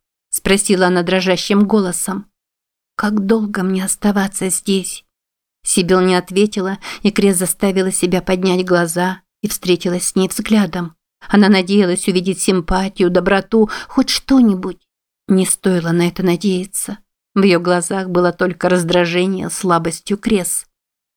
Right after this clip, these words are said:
"Ты останешься здесь, пока твоя работа не будет окончена". Затем выражение ее лица немного смягчилось.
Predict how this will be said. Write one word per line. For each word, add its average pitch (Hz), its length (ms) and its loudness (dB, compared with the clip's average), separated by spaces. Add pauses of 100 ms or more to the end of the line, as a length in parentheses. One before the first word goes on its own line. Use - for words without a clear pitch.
(180)
"Ты 170 80 2
останешься 165 760 0
здесь, 160 500 -2 (220)
пока 170 240 0
твоя 170 280 0
работа 165 420 -2
не 170 120 4
будет 170 320 -2
окончена". - 800 -2 (500)
Затем 170 380 2
выражение 165 540 2
ее 160 120 4
лица 165 420 0
немного 170 420 2
смягчилось. - 840 -2